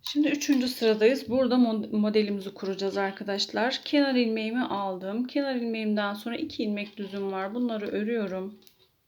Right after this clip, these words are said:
Burada iki ilmek tersim var arkadaşlar. Şu iki ilmeği şöyle bir beraber bir kere örüyorum.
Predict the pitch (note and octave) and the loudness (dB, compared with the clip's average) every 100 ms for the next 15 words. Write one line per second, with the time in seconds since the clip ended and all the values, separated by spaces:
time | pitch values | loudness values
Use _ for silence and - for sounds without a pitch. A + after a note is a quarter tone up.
0 | _ _ _ _ _ _ _ _ _ _ | _ _ _ _ _ _ _ _ _ _
1 | _ _ _ _ _ _ _ D4 C#4+ - | _ _ _ _ _ _ _ 4 4 2
2 | C#4+ - D4+ B3+ B3 B3 - A#3+ A3 G#3+ | -2 -2 0 4 4 2 0 0 0 0
3 | G#3+ G#3+ F#3+ F#3+ F#3 - F#3+ G3+ - G3 | -4 -4 -2 -2 -4 -4 -6 -4 -4 -4
4 | G3+ - - D4 - C4 A#3+ G#3+ A3 G#3+ | -4 -6 -6 -8 -6 0 0 0 -2 0
5 | C4+ B3 A#3+ B3+ C4+ - A#3 G#3 F#3 G#3 | 2 2 0 2 2 2 2 2 2 0
6 | A3 B3+ B3+ - G3+ G3+ F#3 - - - | -2 -4 -6 -6 -4 -2 -2 -4 -8 -10